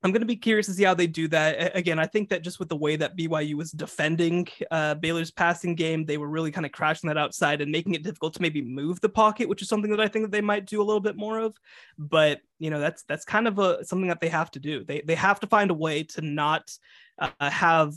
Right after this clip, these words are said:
Blake Shapen just kinda be a pocket quarterback. You know, he needs to do well in the pocket too. He needs to stand up there as well. But, but I think they also need to find ways to move the pocket and also get him on the move, just so that,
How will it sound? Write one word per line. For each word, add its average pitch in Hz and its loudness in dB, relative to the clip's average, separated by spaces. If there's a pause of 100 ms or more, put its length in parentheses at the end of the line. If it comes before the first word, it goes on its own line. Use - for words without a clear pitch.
(140)
Blake 156 -6
Shapen 151 0
just 151 -10
kinda 151 0
be 151 0
a 139 -2
pocket - -4
quarterback. 127 -8
You 180 2
know, 143 0
he 170 -4
needs 202 4
to 180 2 (340)
do 190 -2
well 170 2
in 240 2
the 233 -2
pocket 226 0
too. 220 -6
He 208 -2
needs 185 -6
to 185 -12
stand 175 0
up 175 -2
there 185 2
as 165 -6
well. 220 0
But, 156 0 (300)
but 175 2
I 185 4
think 220 0
they 196 4
also 190 2
need 175 -2
to 175 -8
find 165 0
ways 156 -4
to 160 -12
move 147 -2
the 151 -6
pocket 147 -2
and 151 -6
also 151 -4
get 147 -4
him 156 0
on 143 0
the 139 -4
move, 135 -6
just 175 -2
so 196 0
that, 160 2